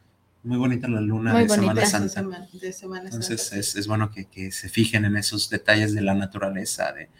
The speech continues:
Speaker 1: de la, del cielo que nos regala Dios. Pero sí, si vas a misa el sábado en la tarde, es misa de domingo.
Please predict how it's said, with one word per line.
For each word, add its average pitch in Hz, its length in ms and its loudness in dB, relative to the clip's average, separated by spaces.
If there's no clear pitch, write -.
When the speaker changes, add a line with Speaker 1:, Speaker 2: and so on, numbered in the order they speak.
Speaker 1:
de 101 220 -6
la, 92 260 -6
del 98 180 -4
cielo 107 480 4
que - 120 -12
nos 104 200 -6
regala 101 320 -2
Dios. 98 420 -6
Pero 110 180 2
sí, 120 200 2
si - 120 -2
vas 117 220 4
a 123 40 4
misa 120 520 4
el 101 140 -4
sábado 110 260 4
en 117 60 4
la 123 120 0
tarde, 123 180 2
es 113 80 0
misa 101 280 -2
de 95 80 -2
domingo. 90 400 -8